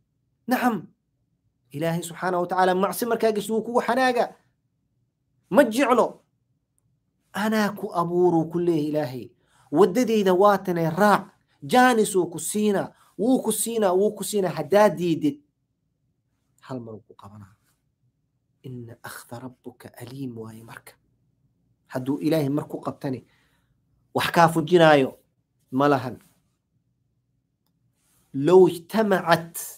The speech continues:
الإنس والجن، insigan adduunka joogo, dadka ugu xooga badan la dhaho kale, nuclearka haystaano,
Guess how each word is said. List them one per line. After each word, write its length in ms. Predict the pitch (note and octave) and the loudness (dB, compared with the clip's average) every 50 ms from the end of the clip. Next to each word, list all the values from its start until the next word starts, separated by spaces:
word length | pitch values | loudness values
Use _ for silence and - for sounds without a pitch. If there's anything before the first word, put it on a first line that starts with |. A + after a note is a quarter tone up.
| _ _ _ _ _ _ _ _ _ _ _ _ _ _ _ _ - | _ _ _ _ _ _ _ _ _ _ _ _ _ _ _ _ -4
الإنس 560 | C#3+ C#3+ C#3+ - - A#3+ A#3+ A3+ - - - | -4 -4 -4 -4 -4 -4 -2 -2 -4 -4 -2
والجن، 560 | F3 D#3 D#3 D3+ D3 C3 A#2+ C#3 F#3 F3 C#3 - - _ _ _ _ _ - | -2 0 2 0 0 -2 -2 -2 -2 -2 -2 -4 -10 _ _ _ _ _ -2
insigan 680 | B3+ C#4 C4 A3 - - - F#3+ E3 D3+ D3+ C#3 B2+ B2 - - | 2 2 2 2 0 -4 -6 -6 -4 -2 -4 -4 -4 -6 -8 -8
adduunka 540 | D#3 C#3+ B2+ B2+ F3 G#3 F#3+ - - E3+ D#3 | -8 -8 -6 -4 -2 -2 -2 -2 -4 -6 -8
joogo, 520 | C#3+ - C#3+ C#3+ C#3 C3 B2+ C#3 B2 - - _ | -6 -4 -2 -2 -2 -2 -4 -6 -8 -8 -12 _
dadka 240 | - D3+ - - D#3+ | -16 -16 -14 -14 -14
ugu 260 | - E3 D3 D3+ G3 F#3+ | -10 -8 -6 -6 -6 -8
xooga 360 | - - F3 E3 C#3+ C3+ C#3 | -8 -6 -6 -4 -4 -4 -6
badan 320 | B2+ C3+ C3+ C3+ C3+ C3+ | -8 -8 -8 -8 -8 -8
la 80 | C3+ C3 | -10 -10
dhaho 280 | C3 C3 - B2+ B2+ B2 - | -12 -12 -12 -12 -14 -12 -12
kale, 140 | C3 C3 B2 | -10 -8 -6
nuclearka 540 | C3 F3+ G3+ G3 - D3 C3+ B2 - - A#2 | -4 -6 -6 -6 -6 -6 -6 -6 -8 -14 -18
haystaano, 520 | A#2 B2+ B2 - - B2 B2 B2+ A#2+ A#2 | -18 -16 -18 -18 -18 -18 -16 -16 -16 -18